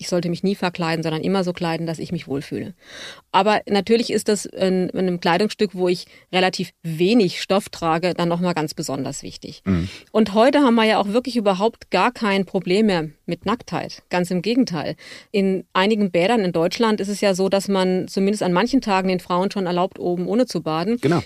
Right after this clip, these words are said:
Speaker 2: ja.
Speaker 1: In der
Speaker 2: Jetzt gerade
Speaker 1: Schweiz,
Speaker 2: in der
Speaker 1: in der
Speaker 2: Diskussion
Speaker 1: Schweiz
Speaker 2: wieder,
Speaker 1: ist es
Speaker 2: ja.
Speaker 1: wieder ganz
Speaker 2: Mhm.
Speaker 1: groß in der Diskussion momentan. Im Gegenzug haben wir heute viel eher ein Problem damit, wenn jemand mehr anziehen möchte.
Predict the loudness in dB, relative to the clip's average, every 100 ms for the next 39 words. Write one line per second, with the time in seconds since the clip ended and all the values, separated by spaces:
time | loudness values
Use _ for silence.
0 | -2 -6 -2 2 2 2 2 4 6 4
1 | 2 4 2 4 4 4 4 4 4 4
2 | 2 2 2 2 2 2 2 0 0 0
3 | 2 2 2 2 2 2 0 -4 -18 -18
4 | -20 _ 0 2 2 0 -2 -4 0 2
5 | 2 4 2 2 -4 -2 0 2 4 4
6 | 4 2 -2 2 2 2 0 0 -2 -2
7 | -2 -4 0 0 0 -4 -6 -6 -6 -10
8 | -12